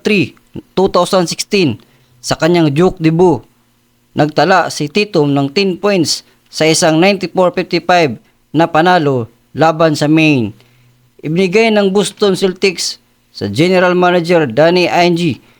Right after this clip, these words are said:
ang number one overall pick ng team ng twenty seventeen N B A draft para sa Philadelphia seventy-sixers para sa pag-asang makakakuha siya ng isang pang mahalagang draft pick at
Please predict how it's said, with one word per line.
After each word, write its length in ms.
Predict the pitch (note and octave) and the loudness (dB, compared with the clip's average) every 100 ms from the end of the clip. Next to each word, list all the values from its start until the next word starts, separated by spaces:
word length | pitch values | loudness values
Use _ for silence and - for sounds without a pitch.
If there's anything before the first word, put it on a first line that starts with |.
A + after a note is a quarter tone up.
| _ _ _ _ C#3+ | _ _ _ _ 0
ang 160 | C#3+ | 2
number 320 | C#3 F3 F3 | 2 2 2
one 240 | F3+ E3 D3+ | 2 2 0
overall 480 | F3 F3 F3 F3 E3 | 0 2 2 0 0
pick 320 | F#3 D#3 - _ _ - | -2 -2 -6 _ _ -4
ng 240 | C3+ D3+ | 0 0
team 400 | D3+ F#3+ D#3 A#2 - - _ - | 0 0 0 -2 -6 -20 _ -2
ng 240 | C#3+ C#3 C#3 | 0 0 -2
twenty 240 | F#3+ F#3 | -4 -2
seventeen 480 | F#3+ F3+ F3+ F#3 F3 D3 | -2 -2 -2 0 -2 0
N 160 | E3 | 0
B 180 | D#3+ E3 | 2 2
A 20 | D3+ | 2
draft 320 | D3 C#3+ - - _ _ _ _ - | 2 0 -2 -14 _ _ _ _ -2
para 240 | D#3+ E3 | 0 0
sa 160 | D#3+ D3+ | -2 -2
Philadelphia 560 | E3 D#3+ F3 E3+ D#3+ | -2 0 -2 0 -2
seventy-sixers 880 | - E3 F3 D#3+ - F#3 E3+ - - _ _ | 0 0 0 0 0 -2 -2 -2 -8 _ _
para 240 | F3 F#3 F3+ | -2 0 0
sa 160 | F3 | 0
pag-asang 720 | E3 D#3 F3+ F#3+ E3 D3 C3 B2 - _ _ D#2+ | -2 0 0 0 0 0 -2 -6 -12 _ _ -8
makakakuha 880 | G2 E3 F3 F3 F#3 F#3+ D#3+ C#3 | -4 -2 -2 -2 0 2 4 0
siya 480 | D3 F3+ D#3+ C3 A2 _ _ _ _ | 0 0 2 0 -2 _ _ _ _
ng 160 | C#3+ D3+ | -2 0
isang 320 | D#3 D#3+ D#3 | 2 0 -2
pang 400 | - F#3 D3 A2+ _ - | -2 -2 -2 -8 _ -8
mahalagang 640 | A2+ E3+ F#3 F3 F3 D#3 | -2 -2 0 0 0 2
draft 240 | F3 E3+ - | 0 -2 -4
pick 240 | G3 - _ _ _ _ _ | -6 -6 _ _ _ _ _
at 320 | - E3 D#3+ | -4 -2 -2